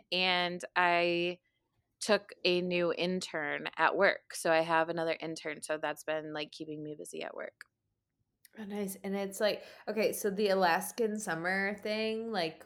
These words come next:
Speaker 2: where it's super bright all the fucking time,
Speaker 1: Mm-hmm.
Speaker 2: has where are you at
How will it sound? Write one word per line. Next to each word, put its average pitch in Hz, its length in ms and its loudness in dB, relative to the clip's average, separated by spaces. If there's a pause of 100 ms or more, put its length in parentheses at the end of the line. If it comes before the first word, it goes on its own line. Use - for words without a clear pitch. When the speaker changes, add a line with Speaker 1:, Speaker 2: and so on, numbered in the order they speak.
(140)
Speaker 2:
where 196 240 2
it's 180 220 0
super 196 520 -2
bright 165 360 4
all 156 160 2
the 160 100 -4
fucking 165 340 -6
time, 156 420 -10 (260)
Speaker 1:
Mm-hmm. 175 460 -2
Speaker 2:
has 185 120 -2 (280)
where 214 340 6
are 226 40 8
you 220 260 4
at 185 340 4